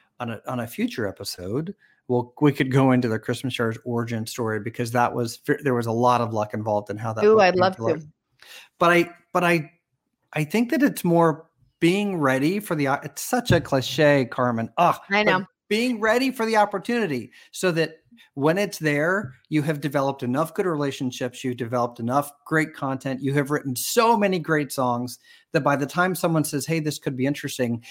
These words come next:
Speaker 1: it's gonna look like you're kicking the door down, but you're really not. You've just been pushing on a lot of doors until one was, was cracked enough for you. Does that make sense?
Speaker 2: Y-, it makes total sense. I love that answer because it,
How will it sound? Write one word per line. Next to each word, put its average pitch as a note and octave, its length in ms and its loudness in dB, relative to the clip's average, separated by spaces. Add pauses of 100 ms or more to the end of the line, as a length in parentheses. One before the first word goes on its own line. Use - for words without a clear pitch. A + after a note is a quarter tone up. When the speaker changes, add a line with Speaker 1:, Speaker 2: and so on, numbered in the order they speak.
(180)
Speaker 1:
it's - 140 0
gonna G#3+ 220 4
look D3 260 4
like F#3 200 0
you're D3+ 100 -2
kicking E3 320 0
the C3 80 2
door B2 240 4
down, C#3 220 0
but D#3+ 180 -8
you're F#3+ 100 -2
really G3+ 240 4
not. A#2+ 300 2
You've A#2 120 -6
just E3+ 300 -6
been C#3 280 0 (420)
pushing D#3+ 380 0
on C3 260 -4
a B2 160 -2
lot B2 540 2
of B2 120 -6
doors A2+ 460 -2
until B2 320 -4
one A#2+ 240 2
was, A2 260 -6 (340)
was A#2+ 140 -6
cracked A#2+ 400 -2
enough G#2 260 -8
for G#2+ 220 -6
you. G2 200 -10
Does C3+ 180 -8
that F#3 120 -4
make A3 140 -6
sense? F#3 360 -6
Speaker 2:
Y-, G#3+ 200 0
it - 80 2
makes B3 280 -2
total C4 340 4
sense. G#3 460 0
I G3+ 140 4
love A3+ 220 4
that G#3 180 4
answer D3+ 400 -2
because F#3+ 440 -6
it, G3 300 0